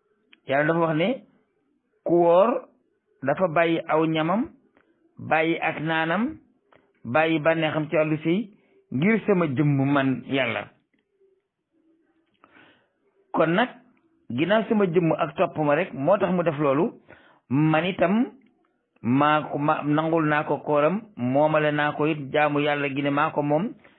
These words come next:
te it man maa koy fay. Ñu ne ko, "Yàlla noo koy fayee?" Mu ne, "Wal hasanatu bi ashri amsaliha."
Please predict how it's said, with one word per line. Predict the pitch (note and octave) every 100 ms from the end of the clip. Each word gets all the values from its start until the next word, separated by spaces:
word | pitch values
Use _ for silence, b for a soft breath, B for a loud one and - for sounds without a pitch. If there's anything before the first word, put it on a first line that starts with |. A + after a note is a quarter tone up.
| b -
te | C3
it | E3
man | C#3 D3+ C3+
maa | C3 C#3+
koy | C3 D#3+ F3
fay. | D#3 C3 - _ _ _ _ _ _ _ _ _ _ _ _ _ _ _ -
Ñu | B2
ne | C3+
ko, | C3+
"Yàlla | C3+ C#3
noo | D3 D3
koy | D#3
fayee?" | D3 E3 F#3 B3+ - _ _ _ -
Mu | A#2
ne, | C3+
"Wal | C#3 C#3
hasanatu | B2+ C#3 D3 B2+ B2 C3+ F#3+ F4+ _ _ _ _ _ _ _ _ _ _ _
bi | G#2 A#2+
ashri | B2+ C3 C3+ C3 -
amsaliha." | C3+ B2+ C3+ B2 A#2+ A2 G#2+ G2+ F#2